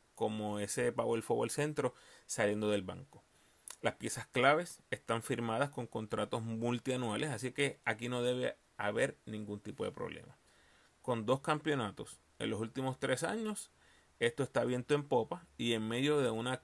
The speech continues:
clara dinastía, estilo Monroso con los Capitanes, al menos así lo veo. Termino con Javier Mojica.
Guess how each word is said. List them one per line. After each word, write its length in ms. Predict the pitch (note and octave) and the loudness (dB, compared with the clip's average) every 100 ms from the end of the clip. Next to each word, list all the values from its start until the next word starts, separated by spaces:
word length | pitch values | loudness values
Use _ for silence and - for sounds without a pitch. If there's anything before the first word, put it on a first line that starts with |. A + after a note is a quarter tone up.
| _ - | _ -4
clara 400 | A#2+ A2+ A#2+ A#2 | 0 2 4 4
dinastía, 720 | A2 G#2 - - D#3+ E3+ E3+ _ _ _ - | 0 -4 -6 -6 0 0 -2 _ _ _ -8
estilo 720 | - - B2 B2 C3 C3 - _ _ - | -8 -4 -2 2 4 4 2 _ _ -6
Monroso 760 | A#2 A2+ G#2+ G#2 F#2+ A2 G#2+ - | -2 0 0 0 0 0 -2 -6
con 140 | - G#2+ | -4 -4
los 100 | - | -4
Capitanes, 640 | G#2 A2 D3+ F#3+ E3 - _ - - - - | -6 -2 0 0 -2 -8 _ -20 -20 -20 -6
al 100 | A2 | -4
menos 240 | A#2 B2+ | -2 0
así 220 | A2+ - | -2 -2
lo 140 | G2 F2 | -4 -6
veo. 180 | D2 - _ _ - - _ _ _ _ _ _ - | -8 -18 _ _ -20 -20 _ _ _ _ _ _ 0
Termino 360 | C#3+ D#3 F3+ | 2 4 4
con 160 | F3 D#3+ | 4 4
Javier 220 | D3+ D3 | 6 4
Mojica. 480 | D3+ C#3+ G#2 - | 4 2 0 -4